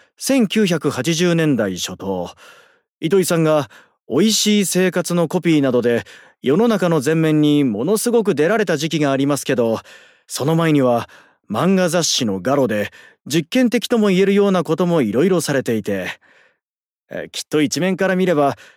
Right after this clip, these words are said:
そういう実験的な仕事を全くやらずに、本業のコピーの仕事だけに専念していた方が、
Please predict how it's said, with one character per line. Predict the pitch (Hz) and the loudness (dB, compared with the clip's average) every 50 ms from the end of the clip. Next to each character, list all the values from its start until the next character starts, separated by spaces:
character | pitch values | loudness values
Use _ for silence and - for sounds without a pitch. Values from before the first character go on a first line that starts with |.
| _ _ - | _ _ -12
そ | - - 180 202 | -4 0 2 2
う | 214 | 2
い | 190 196 190 185 | 4 4 4 4
う | 160 | 2
実 | 117 139 143 - | 0 -2 -4 -2
験 | - - 240 233 | -2 0 0 0
的 | 190 214 202 202 | 0 0 0 0
な | 202 202 | 0 0
仕 | - - 196 | 0 0 0
事 | 190 190 - 185 180 175 | 0 0 0 0 2 2
を | 156 | 2
全 | 127 123 120 123 - _ - 214 | 2 0 -2 -4 -4 _ -4 -2
く | 208 220 214 | 0 0 2
や | 165 160 175 | 2 2 0
ら | 196 180 | 0 0
ず | 160 190 | 0 0
に、 | 190 180 147 - - - _ _ _ _ | 0 0 -2 -6 -12 -20 _ _ _ _
本 | - 247 262 247 | 0 2 4 4
業 | 226 254 247 | 4 4 4
の | 240 240 214 | 2 2 0
コ | - 277 220 | 0 -2 0
ピ | - 240 220 | 0 2 2
ー | 208 | 2
の | 196 180 | 2 0
仕 | 151 - 156 | 0 0 0
事 | 165 196 202 208 | 0 0 2 2
だ | 196 196 | 0 0
け | - 214 | 0 0
に | 202 175 | 0 0
専 | - - 165 170 185 | 0 -2 0 0 0
念 | 185 185 165 | 0 0 -2
し | 143 | 0
て | - 151 | 0 0
い | 139 | 0
た | - 147 139 | 2 0 0
方 | 113 139 143 | 0 0 0
が、 | 131 123 113 107 | 2 0 0 -2